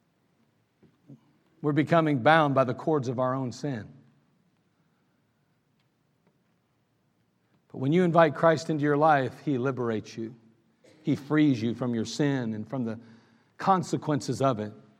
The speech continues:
He rescues you out of the bondage of sin. In First Peter chapter one, the Bible says, "For as much as ye know that you are not redeemed with corruptible things as silver and gold from your vain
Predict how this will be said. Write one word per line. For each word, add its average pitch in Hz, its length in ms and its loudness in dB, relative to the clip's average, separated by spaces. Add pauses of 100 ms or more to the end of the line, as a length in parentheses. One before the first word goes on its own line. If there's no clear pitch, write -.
(160)
He 196 140 6
rescues 185 500 10
you 147 180 4
out 160 160 6
of 123 120 2
the 135 80 2
bondage 143 640 2
of 107 100 -10
sin. 110 320 -12 (1080)
In 135 80 -4
First 190 260 6
Peter 165 240 4
chapter 170 400 6
one, 165 360 2 (420)
the 143 80 0
Bible 175 240 10
says, - 260 0
"For 175 160 4
as 127 140 0
much 185 240 2
as 147 120 -2
ye 175 100 4
know 175 220 8
that 160 160 2
you 165 140 4
are 156 60 2
not 170 260 4
redeemed 160 380 2
with 147 120 -2
corruptible 170 540 4
things 156 300 0
as 139 100 -4
silver 165 300 2
and 156 80 -2
gold 165 240 4
from 156 160 0
your 147 100 2
vain 170 400 2